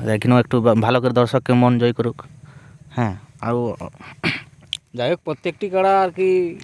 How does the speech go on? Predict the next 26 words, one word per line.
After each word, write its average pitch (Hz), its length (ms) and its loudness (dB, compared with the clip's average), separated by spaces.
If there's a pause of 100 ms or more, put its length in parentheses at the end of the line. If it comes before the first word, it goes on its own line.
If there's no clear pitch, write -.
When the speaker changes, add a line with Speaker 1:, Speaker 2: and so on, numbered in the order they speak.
Speaker 1:
হ্যাঁ। 110 160 -4
Speaker 2:
লাগনি 143 280 -2
কাড়ায় 156 260 2
জোড়া 120 120 2
Speaker 1:
আর 123 120 2
Speaker 2:
দেয়া 117 140 -8
হয়েছে। 107 220 -10
Speaker 1:
তিন 139 140 4
নম্বরটা 143 420 0
তো 143 140 -2 (500)
লাগিয়েছে 131 420 0
আপনার 127 260 -2
গাড়া 123 180 2
ফুসুড়ে 127 260 -2
আসরটা 120 220 -2
দেখিয়েছেন। 120 400 -2 (200)
Speaker 2:
হুম, 120 240 -10
হুম। 107 260 -16
Speaker 1:
তিন 120 160 4
নম্বরটা 123 500 2
ওই 117 160 -4 (1700)
Speaker 2:
তাহলে 135 120 -6
সবগুলা 160 420 0
ওই 196 100 4
নাম 170 220 2
করা 180 460 0